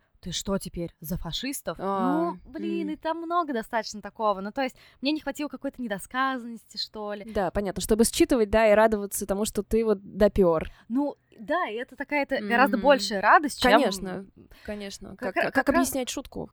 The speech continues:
Speaker 1: Да, да, да, как раз потому, что это же самое было в "Смерти Сталина", как мне показалось. Там было очень много таких моментов, которые, ну, ну,
Speaker 2: Мгм.
Speaker 1: короче, "Смерть Сталина", да, надо
Speaker 2: <laughs>
Speaker 1: пересмотреть, это прекрасный фильм. А "Праздник" я в любом случае всем рекомендую. Во-первых, потому что тема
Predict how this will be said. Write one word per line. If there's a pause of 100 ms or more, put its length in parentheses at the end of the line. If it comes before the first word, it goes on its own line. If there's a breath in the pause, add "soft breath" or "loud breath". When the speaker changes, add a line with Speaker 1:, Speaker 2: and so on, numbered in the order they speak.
(140)
Speaker 1:
Да,
да,
да,
как
раз
потому,
что
это
же
самое
было
в
"Смерти
Сталина",
как
мне
показалось.
Там
было
очень
много
таких
моментов,
которые,
ну, (1080)
ну,
Speaker 2:
Мгм.
Speaker 1:
короче,
"Смерть
Сталина",
да,
надо
Speaker 2:
<laughs>
Speaker 1:
пересмотреть,
это
прекрасный
фильм. (380 loud breath)
А
"Праздник"
я
в
любом
случае
всем
рекомендую.
Во-первых,
потому
что
тема